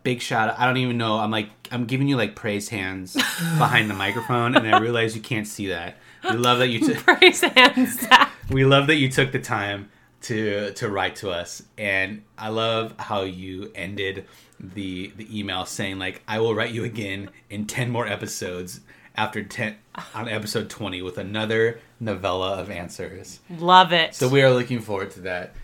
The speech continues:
Speaker 1: We appreciate that, and we appreciate everyone who does, uh, reach out to us on Instagram and Twitter and email. We always love hearing from our listeners.
Speaker 2: We really do. I mean,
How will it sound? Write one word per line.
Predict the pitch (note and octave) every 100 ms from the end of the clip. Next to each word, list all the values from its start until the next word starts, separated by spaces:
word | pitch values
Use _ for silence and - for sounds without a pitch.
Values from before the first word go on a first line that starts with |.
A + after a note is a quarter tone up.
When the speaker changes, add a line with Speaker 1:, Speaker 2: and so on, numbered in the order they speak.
| -
Speaker 1:
We | A#2 A2
appreciate | G#2 A2 G#2 A2 F#2+
that, | F#2+ F2+ G2
and | A2
we | B2
appreciate | B2 C3 C3 A#2+
everyone | A2+ A#2+ A#2+ A2+
who | A#2
does, | G#2+ G#2 A2 G#2+ G#2 -
uh, | A2 G2+
reach | G2 G#2+ A2
out | G#2+ -
to | A2
us | G#2+ -
on | - G2+ F#2+ F#2 F#2 - - _ -
Instagram | C#3 C3 A2 A#2+ A#2 A#2 A#2 A2 - -
and | G2
Twitter | - B2+ A2+ A2 A2+ A2+ -
and | A2+
email. | E3 A3+ B2 G2 F#2 _ _ -
We | A#2 C3+
always | D3+ D#3 D#3 D3+ C3+
love | C3 B2+ B2+ B2+
hearing | A#2 C3 A#2 G#2+
from | G#2+ - G2+ G#2+
our | G2+
listeners. | G2 F#2 - G#2 - -
Speaker 2:
We | A3+ C4
really | A3 G#3 F#3+
do. | D3 D#3+ D3+
I | F3+
mean, | G#3 G3